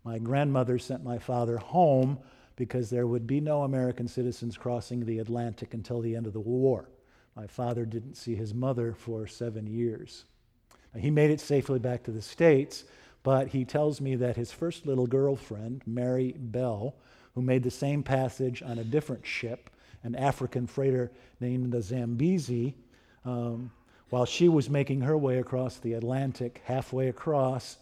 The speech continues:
a German U-boat commander signaled the captain of the Zambezi and said, "This is a courtesy call. We are going to sink your ship.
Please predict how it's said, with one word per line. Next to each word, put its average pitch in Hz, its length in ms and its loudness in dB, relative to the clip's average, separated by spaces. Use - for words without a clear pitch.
a 120 80 -2
German 131 400 2
U-boat 135 520 2
commander 123 680 0
signaled 131 600 0
the 127 80 -4
captain 127 540 -2
of 113 120 -6
the 120 80 -4
Zambezi 127 840 -2
and 123 180 -2
said, 131 380 0
"This 139 200 -2
is 127 160 -2
a 120 80 -4
courtesy 139 600 -4
call. 117 500 -6
We 123 120 0
are 120 100 0
going 127 280 -2
to 139 100 -6
sink 127 380 -6
your 113 220 -4
ship. - 460 -4